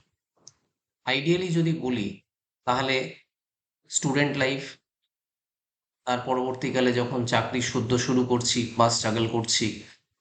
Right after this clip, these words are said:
চাকরি বা ব্যবসা শুরু হলো, আয় করা শুরু হলো, তারপর একটু ম্যাচিওর করলাম, একটু পোক্ত হলো,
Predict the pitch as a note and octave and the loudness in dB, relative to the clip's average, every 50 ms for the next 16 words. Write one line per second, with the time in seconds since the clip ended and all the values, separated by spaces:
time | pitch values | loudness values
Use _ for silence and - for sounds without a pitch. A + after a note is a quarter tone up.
0 | _ - - B2 A#2+ A#2+ - C3 B2+ B2 A#2+ A#2 A2+ A2 A2 A2 - D3 B2+ A#2+ | _ 0 0 0 0 0 -2 0 2 4 4 4 2 2 0 0 -2 -2 -2 -2
1 | - B2+ B2 C3 B2 A#2+ A#2 A2 G#2 - A2 A2+ A2+ - A#2 A2+ A2+ A#2 - C3 | -2 0 2 2 4 4 4 2 2 2 2 2 2 2 0 0 0 0 0 2
2 | A#2 A#2+ A2+ A#2 A2 G#2+ G#2+ G2+ G#2 - - _ _ _ _ _ _ B2 B2 B2 | 2 2 2 2 2 2 0 -2 -4 -8 -14 _ _ _ _ _ _ 2 2 2
3 | A#2+ B2 B2 B2 A#2 A#2+ - A#2+ A2 A2 A2+ - - D3 C3 B2 A#2+ - B2+ A#2+ | 4 2 2 2 2 0 0 0 2 2 2 0 2 2 2 2 2 2 2 2
4 | A#2+ A#2 A#2 A2 - A#2+ F#2+ - A#2+ A#2 - - C#3+ B2+ A#2 B2 A2 G#2+ - - | 2 2 0 0 -2 -4 0 0 -2 -2 0 0 2 4 4 4 2 2 0 -2
5 | - | -4